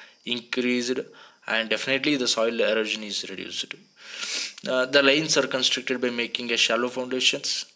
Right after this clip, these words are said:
trench along the contours. Uh, larger stones are then put on the downslope side of the trench. Smaller stones are used to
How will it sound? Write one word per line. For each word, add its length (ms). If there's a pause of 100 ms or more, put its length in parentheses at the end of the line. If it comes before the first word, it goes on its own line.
(120)
trench 280
along 320
the 80
contours. 640 (960)
Uh, 420 (400)
larger 720 (140)
stones 580
are 320
then 400
put 320
on 200
the 500 (280)
downslope 600
side 260
of 200
the 160
trench. 520 (580)
Smaller 520
stones 500
are 160
used 400
to 140